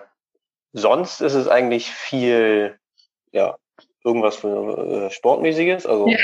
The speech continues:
Speaker 1: die Triathlon-
Speaker 2: okay.
Speaker 1: und Laufgeschichten und ein bisschen, äh, bisschen Football-Podcast höre ich auch noch.
Speaker 2: Mhm.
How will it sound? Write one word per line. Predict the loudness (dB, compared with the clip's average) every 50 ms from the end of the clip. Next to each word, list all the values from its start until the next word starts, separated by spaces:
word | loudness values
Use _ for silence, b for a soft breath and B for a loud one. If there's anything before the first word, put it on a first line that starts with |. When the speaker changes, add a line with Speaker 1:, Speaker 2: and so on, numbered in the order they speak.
| -4 -4 _
Speaker 1:
die | -6
Triathlon- | -6 -4 0 2 2 2 2
Speaker 2:
okay. | 2 2 2
Speaker 1:
und | 4
Laufgeschichten | 4 4 4 2 -2 -4 -2 -2 -2 -2 0 0 0 2 2 2 2
und | 2 2 2 2 0
ein | 0 -2 -6 -8 -4
bisschen, | 0 0 0 2 2 2 2 2 2 0 0 0 -2 -2 0
äh, | 0 2 2 4 2 2 0 -4 -6 _ _ b b b b b b b _ _ _ _ _ _ _ _ _ _
bisschen | -6 -2 -2 -2 0
Football-Podcast | 0 -2 -2 2 2 2 2 2 0 -4 -2 0 0 0 0 0 -2 0
höre | 0 0
ich | 0 2
auch | 0 0 2
noch. | 2 0 0 0 -2 -6 _
Speaker 2:
Mhm. | 2 2 4 4 4 2